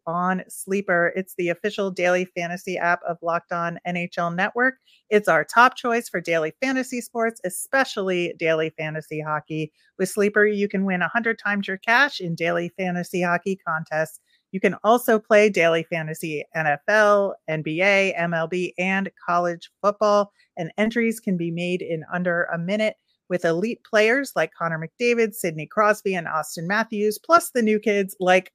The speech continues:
Connor Bedard. All you need to do is make more or less picks on stats for these stars.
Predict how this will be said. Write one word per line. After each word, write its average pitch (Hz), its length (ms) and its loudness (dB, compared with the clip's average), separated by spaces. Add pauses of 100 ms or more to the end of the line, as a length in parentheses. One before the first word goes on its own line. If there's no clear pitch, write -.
Connor 175 300 0
Bedard. 170 460 6 (360)
All 202 160 8
you 226 160 4
need 208 220 2
to 202 80 -2
do 190 220 6
is 196 160 0
make 170 200 -4
more 165 180 -2
or 165 60 2
less 160 240 2
picks 226 320 -6
on 156 140 -6
stats 180 460 -2
for 180 120 -8
these 165 220 -8
stars. 208 480 2